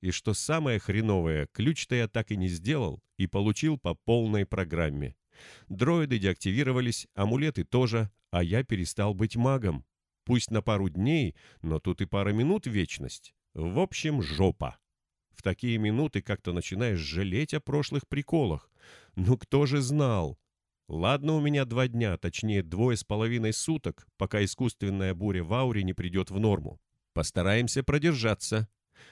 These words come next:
Однако мне даже не дали слова сказать и попросить отвезти меня к руководству. Да, я так собирался время тянуть, заболтал бы, а там уже мои дела придут в норму,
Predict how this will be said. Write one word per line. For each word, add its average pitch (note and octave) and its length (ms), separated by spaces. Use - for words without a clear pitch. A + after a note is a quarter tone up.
Однако D3+ 500
мне D#3 160
даже C#3+ 300
не C#3+ 100
дали C3+ 300
слова D3+ 400
сказать F2+ 540
и F#2+ 100
попросить A2 500
отвезти A2+ 400
меня A2+ 240
к - 80
руководству. B2+ 720
Да, G#2+ 520
я G#2+ 260
так C#3 220
собирался C3 580
время A#2+ 360
тянуть, G2+ 520
заболтал A2 760
бы, G2+ 260
а - 160
там A2+ 220
уже G#2+ 160
мои G#2 220
дела F#2 300
придут B2+ 360
в A2 80
норму, F#2 420